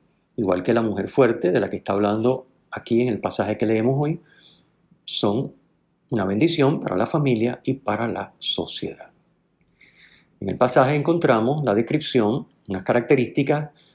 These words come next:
que hace el autor de la mujer ideal. En primer lugar, es de fiar.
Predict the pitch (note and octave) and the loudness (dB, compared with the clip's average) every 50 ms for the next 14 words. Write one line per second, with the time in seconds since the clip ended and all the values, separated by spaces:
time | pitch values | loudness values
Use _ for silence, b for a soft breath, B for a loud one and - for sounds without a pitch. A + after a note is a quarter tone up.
0 | b b - - A2 G2+ G#2 - B2 G#2+ A#2+ C#3+ C#3+ - A#2+ A2 A2 - B2+ B2+ | b b -4 0 0 0 0 2 2 2 2 2 2 2 0 0 2 2 2 2
1 | A#2 A2+ A2+ A#2 A2+ G#2 F#2+ F2 F2+ F#2+ G2 F2 D2 - - - _ _ _ _ | 2 2 2 0 0 0 0 0 2 2 0 0 -2 -4 -8 -14 _ _ _ _
2 | _ _ _ _ - B B B B B B B B _ _ _ _ _ _ _ | _ _ _ _ -20 B B B B B B B B _ _ _ _ _ _ _
3 | _ - G#2+ - - G#2 G2+ F#2+ A2 B2+ B2 C3+ B2 B2+ - - - - - _ | _ -6 -4 0 0 0 2 4 4 4 6 6 4 4 2 -2 -8 -16 -20 _
4 | _ - D3+ E3+ F3 - - G3+ - A2+ - - - F2+ F2 E2 E2 | _ 2 4 4 4 4 0 -4 -4 -4 -4 -2 -2 -2 -2 -2 -6